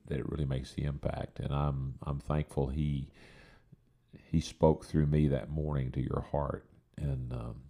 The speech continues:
because God definitely is using you to, uh, both yourself go and to equip other people to go out into the place where the harvest is plentiful, but the laborers are few, and, uh,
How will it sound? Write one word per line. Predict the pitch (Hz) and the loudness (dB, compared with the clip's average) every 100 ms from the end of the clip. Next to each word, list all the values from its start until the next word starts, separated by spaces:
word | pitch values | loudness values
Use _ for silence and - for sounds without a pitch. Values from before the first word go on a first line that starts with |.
| _ | _
because | 76 - 69 - | -4 2 0 4
God | 85 82 69 67 | 6 8 6 4
definitely | 80 87 - 60 62 58 57 _ _ - - - - _ - | 4 4 2 -6 -6 -6 -8 _ _ -20 -20 -20 -20 _ -2
is | 78 69 69 | 2 4 4
using | 73 71 65 67 | 4 4 2 0
you | 71 76 71 67 58 62 - | 4 6 6 4 2 -4 -6
to, | - 64 60 57 | -2 0 0 0
uh, | 53 55 50 - _ _ - - | -2 -4 -10 -14 _ _ -20 -16
both | 78 80 78 76 - | -8 4 4 4 -6
yourself | - - 90 98 - | -8 6 10 10 8
go | - 82 80 78 69 | 6 8 8 6 2
and | 67 64 | -4 -2
to | 65 78 - | -2 -2 -4
equip | 71 - 73 - | -6 -2 -2 0
other | 80 80 | 0 0
people | - 69 - | 0 -2 -4
to | - - | -10 -6
go | 57 - - - _ - - - - | -4 -4 -6 -10 _ -20 -20 -16 2
out | 76 71 | 4 4
into | 67 69 | 2 0
the | 60 58 60 - - | 0 -2 -2 -12 -6
place | - 71 69 - | 0 2 0 -4
where | 67 | -6
the | |
harvest | - 82 76 - - | 2 4 4 0 -6
is | |
plentiful, | - 78 69 67 - - | -2 0 0 0 -6 -4
but | - | -6
the | - 64 | -4 -2
laborers | 65 62 55 - | -2 -2 -4 -6
are | |
few, | - - - 52 52 - | -8 -6 -4 -4 -8 -8
and, | 60 98 50 | -8 -8 -12
uh, | 50 | -12